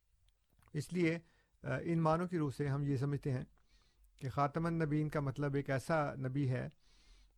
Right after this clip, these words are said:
جس نے اپنے سے پہلے والے جو انبیاء تھے ان کی نبوت بھی تسلیم کروائی،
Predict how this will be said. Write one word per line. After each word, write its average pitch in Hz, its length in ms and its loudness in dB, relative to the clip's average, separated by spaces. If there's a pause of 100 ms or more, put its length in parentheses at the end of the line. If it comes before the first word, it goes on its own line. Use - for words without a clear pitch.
(120)
جس 143 300 -2
نے 160 300 2
اپنے 156 360 -4
سے 160 140 0
پہلے 160 320 2
والے 180 440 0
جو 147 160 2
انبیاء 131 380 2
تھے 139 340 -2
ان 160 220 -6
کی 185 140 0
نبوت 156 320 2
بھی 156 220 0
تسلیم 151 380 -2
کروائی، 151 340 0